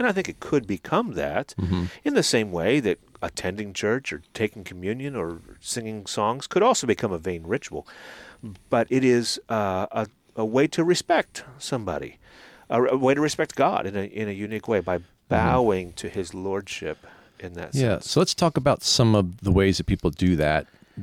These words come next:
Speaker 2: Um, you mentioned a few just now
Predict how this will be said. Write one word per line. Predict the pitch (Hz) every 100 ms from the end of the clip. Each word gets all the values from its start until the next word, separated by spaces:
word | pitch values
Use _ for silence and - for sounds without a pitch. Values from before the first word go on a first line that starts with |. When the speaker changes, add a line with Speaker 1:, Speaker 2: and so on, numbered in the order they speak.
| - _
Speaker 2:
Um, | 101 85 82 80 80 - -
you | 113 107
mentioned | 127 - 90
a |
few | - 90
just | 80 - 98
now | 98 78 80